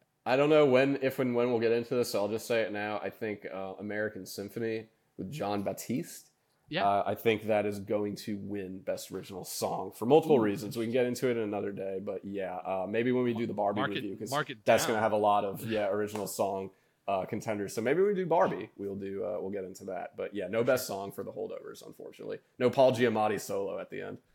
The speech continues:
Speaker 2: No Paul Giamatti at the end. But, um, I do think for everybody to sort of keep in mind, I think that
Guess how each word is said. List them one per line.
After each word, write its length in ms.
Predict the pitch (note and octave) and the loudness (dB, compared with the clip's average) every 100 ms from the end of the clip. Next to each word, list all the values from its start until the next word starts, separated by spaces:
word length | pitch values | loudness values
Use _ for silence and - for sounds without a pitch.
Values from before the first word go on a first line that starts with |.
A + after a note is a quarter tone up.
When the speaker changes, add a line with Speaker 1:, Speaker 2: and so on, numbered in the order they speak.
| _ _ C3 | _ _ -8
Speaker 2:
No 200 | C#3 D#3 | -4 0
Paul 260 | D#3 D3 | 0 0
Giamatti 500 | C3 C3 B2+ A#2+ A#2+ | -4 -12 -12 -14 -14
at 120 | A#2 A2+ | -20 -14
the 100 | G#2+ | -14
end. 180 | G2 A2 | -12 -4
But, 220 | B2 - | -4 -2
um, 240 | B2+ A#2+ A#2 | -2 -2 -4
I 120 | B2+ | -6
do 240 | D3 A3 | -6 -6
think 240 | F#3 G3+ - | -4 -4 -2
for 100 | D#3 | -4
everybody 340 | D3+ D3+ D3 | -4 -4 -6
to 140 | - B2 | -8 -12
sort 140 | C#3 | -10
of 100 | A#2 | -10
keep 220 | - C3+ | -12 -12
in 80 | B2+ | -8
mind, 380 | C#3 D3+ D3 C3+ | -6 -4 -6 -8
I 180 | B2+ C#3 | -4 -4
think 420 | - C#3 C3+ - _ _ _ A2 | -4 -8 -10 -16 _ _ _ -10
that 500 | A#2+ A#2+ A#2 A2 - | -4 -2 -2 -6 -14